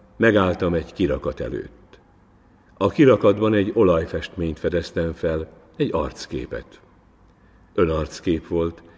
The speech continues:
egy brassói fotográfus festette maga magáról. A fotográfus orrán jobb felől volt egy szemölcs. Sokszor láttam a valóságban is. Ez a szemölcs olyan hűséges és őszinte volt a képen,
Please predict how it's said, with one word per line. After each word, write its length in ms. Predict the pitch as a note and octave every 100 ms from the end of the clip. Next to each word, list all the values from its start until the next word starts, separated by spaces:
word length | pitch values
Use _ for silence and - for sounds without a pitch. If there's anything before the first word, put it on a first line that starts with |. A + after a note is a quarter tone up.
| _ _
egy 160 | F#2+ F#2+
brassói 540 | A2+ A2 - F2+ E2
fotográfus 840 | - F#2 - B1 C2 A1+ - -
festette 560 | - C2+ - D2 - E2
maga 280 | E2 D#2 A#1+
magáról. 680 | A#1+ - A1+ A1+ G1+ G1+ - _ _ _ _ _ _ _ _ _ _ -
A 140 | F2+
fotográfus 840 | - A2+ A2+ G#2 G#2 F#2+ G2+ - G2+
orrán 440 | B2+ G#2+ F#2 F2+
jobb 180 | A#2 C3+
felől 540 | - F#2+ F#2+ G2 G#2 - - - -
volt 240 | C3 C#3
egy 120 | G2+
szemölcs. 840 | - - E2 C2 - - - - - _ _ _ _
Sokszor 480 | - F#2+ - F#2+ F2
láttam 480 | F2+ F2+ - F#2 F2+
a 40 |
valóságban 760 | F2+ D2+ B1 - A#1 A#1 F2+ B1
is. 240 | - - _ _ _ _ _ _ _ _ _ _
Ez 140 | B2+ A#2
a 60 |
szemölcs 680 | - G3 C#3 A2+ B2 - - - _ _
olyan 280 | G3+ F3 A2
hűséges 680 | - F#3+ F3+ A#2+ G2+ F#2+ -
és 240 | E2+ D#2+ -
őszinte 540 | D#3 C3 G#2+ E2+ D#2+
volt 300 | E2+ A#2 F#2+
a 80 | D2+
képen, 560 | - A2+ - E2+ C#2